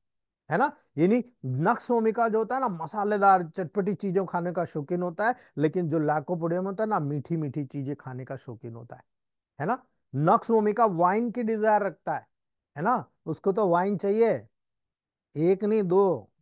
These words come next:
पद्दे से काम नहीं होता, मुझे तो बड़ा चाहिए, है ना? याद रखना, लेकिन जो lycopodium होता है, उसमें ऐसी कोई डिजायर नहीं होती, याद रखना दोस्तों, कभी डिजायर नहीं होती। ठीक है, गैसेस ट्रेवल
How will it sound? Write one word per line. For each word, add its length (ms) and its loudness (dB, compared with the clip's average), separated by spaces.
पद्दे 300 -4
से 120 -4
काम 220 -2
नहीं 120 -4
होता, 320 -2
मुझे 280 -6
तो 100 0
बड़ा 300 0
चाहिए, 420 -8
है 60 -6
ना? 140 -2
याद 280 4
रखना, 340 -6
लेकिन 300 -6
जो 160 -2
lycopodium 720 0
होता 280 -6
है, 100 -8
उसमें 320 -8
ऐसी 180 -12
कोई 200 -8
डिजायर 420 -10
नहीं 220 -8
होती, 300 -16
याद 220 0
रखना 280 -10
दोस्तों, 340 -18
कभी 220 2
डिजायर 440 -4
नहीं 260 -12
होती। 300 -20
ठीक 140 -2
है, 80 4
गैसेस 600 2
ट्रेवल 340 2